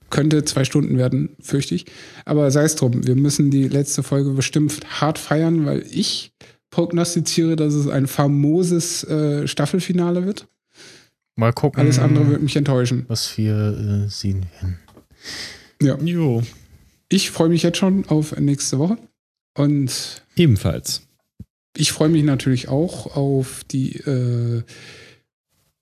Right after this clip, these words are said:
Speaker 1: auf den Samstag um dreizehn Uhr siebenunddreißig, wenn die Nerd-Emission Folge zweiundvierzig,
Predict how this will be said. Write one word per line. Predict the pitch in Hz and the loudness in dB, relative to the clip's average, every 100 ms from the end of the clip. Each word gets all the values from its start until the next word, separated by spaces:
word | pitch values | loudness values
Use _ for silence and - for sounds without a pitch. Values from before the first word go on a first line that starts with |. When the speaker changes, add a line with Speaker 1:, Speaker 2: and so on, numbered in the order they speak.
| _ _ _ _ - | _ _ _ _ -8
Speaker 1:
auf | 127 | -2
den | 143 | 0
Samstag | 135 175 226 - 151 143 | 2 2 0 0 -2 0
um | 143 139 131 127 123 | 0 2 2 0 0
dreizehn | 131 160 - 180 | 0 -2 -2 -2
Uhr | 160 | 0
siebenunddreißig, | 151 180 165 143 143 196 180 151 - 135 | 0 0 0 2 0 0 0 -2 -2 -2
wenn | 139 147 139 | 0 0 0
die | 131 123 - _ | -2 -4 -8 _
Nerd-Emission | 131 127 131 165 175 165 151 143 139 127 | -2 0 0 -2 -2 -2 0 -2 -2 -4
Folge | - 139 143 131 127 120 120 _ _ _ _ _ - | -2 -2 0 0 0 0 -4 _ _ _ _ _ -12
zweiundvierzig, | - 123 123 175 180 180 - - 113 107 - 113 110 110 110 107 107 - - | -8 -2 0 2 2 0 -2 -2 0 2 2 2 4 4 4 4 2 -2 -10